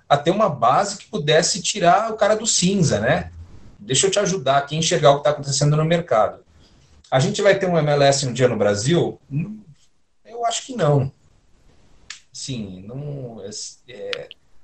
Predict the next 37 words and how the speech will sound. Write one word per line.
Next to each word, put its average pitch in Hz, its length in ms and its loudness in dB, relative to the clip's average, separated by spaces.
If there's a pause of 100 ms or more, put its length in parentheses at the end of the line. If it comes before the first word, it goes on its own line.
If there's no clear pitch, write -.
(120)
a 113 60 4
gente 175 340 0
meio 175 200 4
que - 40 -6
tem 196 140 -2
que - 80 -10
parar 156 340 4
de 143 100 -2
olhar. 123 320 2
O 143 60 -8
Brasil 170 360 2
é 214 40 2
o 208 60 -2
Brasil, 123 480 0
velho. 85 240 -2
Eu, 147 240 0
eu 170 260 2
tinha 175 180 -12
uma 160 100 -6
época 170 180 -10
que - 80 -12
eu 170 60 -2
olhava 139 380 2
pra 123 140 2
fora 143 300 -2
e - 20 -6
falava, 123 260 2
"Ah, 123 40 0
um 117 100 -4
dia 127 200 -2
a - 20 2
gente 147 240 0
tem 139 120 0
que 135 60 0
chegar 123 320 4
nisso 123 240 0
aqui." - 320 -6